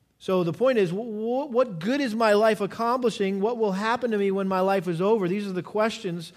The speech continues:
we ask ourselves, and when we look at life from a purely earthly perspective under the sun, right, as Solomon has used that phrase, under the sun, life under the sun,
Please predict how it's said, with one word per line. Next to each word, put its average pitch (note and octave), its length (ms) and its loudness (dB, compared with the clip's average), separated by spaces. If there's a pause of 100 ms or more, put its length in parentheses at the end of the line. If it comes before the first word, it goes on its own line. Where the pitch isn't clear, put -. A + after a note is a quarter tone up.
(240)
we E3 160 2
ask A#3 320 0
ourselves, D#3+ 480 -2
and E3+ 100 -4
when F3 140 -4
we E3+ 80 -4
look A3 280 0
at F#3 160 0
life F#3 340 0
from F3+ 200 -4
a E3 120 -2
purely G3 460 -2
earthly G3+ 440 -2
perspective E3 800 -4
under F#3 260 -2
the D#3+ 120 -6
sun, F3+ 520 -4 (420)
right, F3 260 -2
as D#3 200 -6
Solomon E3+ 600 -6
has C3+ 160 -6 (140)
used D#3+ 400 -8
that E3 260 -6
phrase, D#3+ 480 -2
under F3 220 -4
the D3+ 100 -8
sun, D3 280 -6
life E3+ 260 -4
under E3 120 -6
the C#3+ 140 -12
sun, E3+ 220 -6